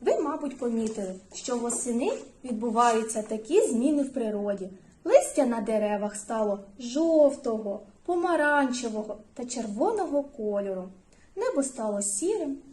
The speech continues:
та похмурим. А ще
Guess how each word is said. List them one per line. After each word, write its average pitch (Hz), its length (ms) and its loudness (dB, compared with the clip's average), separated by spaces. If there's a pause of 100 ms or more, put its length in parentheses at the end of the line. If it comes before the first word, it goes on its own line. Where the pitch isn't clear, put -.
(160)
та 554 100 -10
похмурим. 208 720 -4 (460)
А 190 180 -6
ще - 720 0